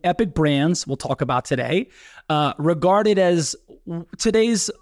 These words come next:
one of today's most innovative marketing minds, he has disrupted industries, spearheaded initiatives that really redefine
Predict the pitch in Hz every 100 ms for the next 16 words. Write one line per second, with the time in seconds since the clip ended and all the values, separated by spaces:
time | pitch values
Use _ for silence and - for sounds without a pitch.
0 | _ _ 175 175 277 302 - 175 165 139
1 | 165 147 - 202 233 196 190 180 165 160
2 | 170 156 127 131 143 185 247 247 - -
3 | - _ - 185 180 165 143 - - _
4 | 123 123 208 220 208 190 175 165 156 -
5 | 156 147 143 135 - - - - 196 165
6 | 190 170 151 147 - 143 143 127 143 -
7 | 143 190 233 151 131 170 196 175 - 165
8 | 160 160 147